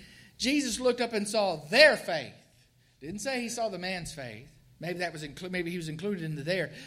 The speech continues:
But he saw the four guys as they're lowered the thing, smiling. Can you just see the goofy looks? "Here he comes, Jesus. Come on, Jesus. We believe in you. Heal him." And when he saw their faith,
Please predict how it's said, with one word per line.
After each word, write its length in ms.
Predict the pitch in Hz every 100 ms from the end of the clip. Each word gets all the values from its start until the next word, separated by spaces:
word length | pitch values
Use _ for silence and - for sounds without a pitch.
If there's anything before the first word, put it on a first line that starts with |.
| -
But 100 | 208
he 40 |
saw 200 | 196 226
the 60 | 208
four 260 | - 262
guys 380 | 240 262 233 196
as 80 | 180
they're 160 | 180 175
lowered 420 | 196 220 226 220
the 60 |
thing, 400 | 220 240 220 185 160 -
smiling. 580 | - 202 240 247 190 180
Can 100 | 277
you 140 | 381 415
just 180 | 339
see 80 | 311
the 100 | 262
goofy 280 | 220 233 220
looks? 280 | 214 220 - - - - -
"Here 160 | 180
he 80 | 269
comes, 500 | 381 427 427 392 -
Jesus. 600 | 311 330 330 339 311 - - - - - - - -
Come 160 | 294
on, 440 | 440 453 440 415 320
Jesus. 560 | 330 370 381 392 - - -
We 80 | 311
believe 420 | 427 466 494 440 453 370
in 180 | 359
you. 300 | 370 381 359 - - - - - - - -
Heal 600 | 480 523 539 523 440 277
him." 180 | 165 - - - - - - - _ -
And 100 | -
when 120 | 240 247
he 60 |
saw 340 | 233 294 311 269
their 360 | 240 370 415
faith, 580 | 415 415 381 233 208 254